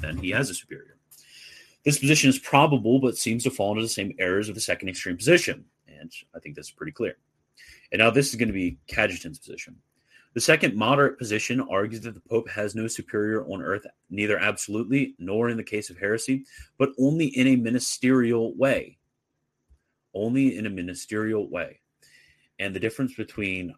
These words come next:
um, that, that would be, for example, like, let's say you have, um, an ecumenical call, a, ecumenical council called,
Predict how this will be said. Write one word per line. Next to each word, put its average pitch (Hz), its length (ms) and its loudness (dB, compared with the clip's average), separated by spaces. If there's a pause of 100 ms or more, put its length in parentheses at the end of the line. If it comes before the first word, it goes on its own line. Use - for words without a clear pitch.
(100)
um, 76 280 -16 (100)
that, 110 160 2
that 120 160 4
would 123 140 0
be, 101 260 -4
for - 280 -4
example, 98 640 -4 (520)
like, 104 200 0
let's 117 200 4
say 117 200 4
you 104 260 -4
have, 87 440 -4 (200)
um, 80 560 -10 (680)
an 123 80 -2
ecumenical 127 560 2
call, - 400 -4
a, 113 200 -2
ecumenical 135 460 0
council 120 420 -6
called, 101 640 -2